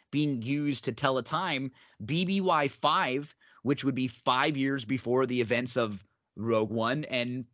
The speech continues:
then A New Hope following that. So we pick up Cassian Andor. He's looking for a girl from Kenari, and he walks through this really seedy looking area and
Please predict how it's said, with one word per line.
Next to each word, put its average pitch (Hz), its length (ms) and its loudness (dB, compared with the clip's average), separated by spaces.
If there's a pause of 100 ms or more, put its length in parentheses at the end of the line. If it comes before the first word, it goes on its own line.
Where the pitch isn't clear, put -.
(100)
then 113 180 0
A 123 60 0
New 120 200 0
Hope 202 400 2 (300)
following 127 380 2
that. 180 280 -4
So 120 480 6 (1080)
we 117 180 -2
pick 135 220 0
up - 220 0 (340)
Cassian 131 480 0
Andor. 127 440 -2 (440)
He's 110 160 -6
looking 127 320 0
for 117 280 -2
a 117 60 -4
girl 107 340 -2
from 104 280 -4
Kenari, 117 640 -2 (480)
and 113 200 0
he 185 540 -4 (340)
walks 135 480 0
through 139 540 2 (160)
this - 220 -8 (200)
really 147 400 -4
seedy 127 800 -4
looking 117 420 -2
area 120 560 0 (480)
and 113 600 2